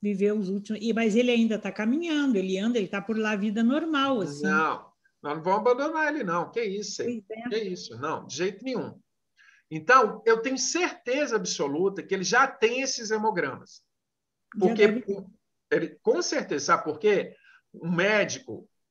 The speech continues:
Speaker 2: que é o responsável técnico, ele não consegue dar alta sem o, sem o hemograma.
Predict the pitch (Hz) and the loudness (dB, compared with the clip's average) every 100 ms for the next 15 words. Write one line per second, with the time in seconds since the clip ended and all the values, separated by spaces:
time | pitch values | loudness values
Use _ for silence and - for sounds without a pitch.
0 | _ - 143 143 143 143 131 131 131 - | _ 0 2 2 -2 -4 0 0 0 2
1 | 180 - 175 180 175 185 208 262 359 359 | 2 0 -2 2 2 2 6 6 6 4
2 | 302 190 - 208 214 180 175 160 202 190 | -2 -2 -2 -2 -2 4 6 8 8 6
3 | 147 131 - - 214 240 240 220 185 - | 0 -4 -6 -4 -2 -2 -6 -8 -8 -8
4 | 208 220 214 190 143 123 101 | -4 0 0 0 0 -2 -4